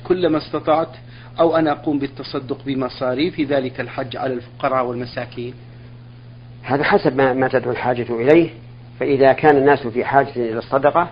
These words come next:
Speaker 2: فالصدقة أفضل، وإذا لم يكونوا في حاجة فالحج أفضل.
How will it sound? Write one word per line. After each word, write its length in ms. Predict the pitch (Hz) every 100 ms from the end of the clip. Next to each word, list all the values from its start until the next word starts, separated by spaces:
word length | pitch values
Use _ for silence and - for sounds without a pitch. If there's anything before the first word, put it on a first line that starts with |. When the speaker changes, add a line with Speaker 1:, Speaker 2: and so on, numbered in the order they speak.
| -
Speaker 2:
فالصدقة 640 | 143 165 147 143 170 196
أفضل، 260 | - 101 - - - - - - - - -
وإذا 320 | 151 175 156
لم 120 | 180
يكونوا 320 | 165 - 143 117
في 140 | 127
حاجة 400 | 120 139 - 190 - - - - -
فالحج 360 | 165 - 170 135
أفضل. 300 | 104 -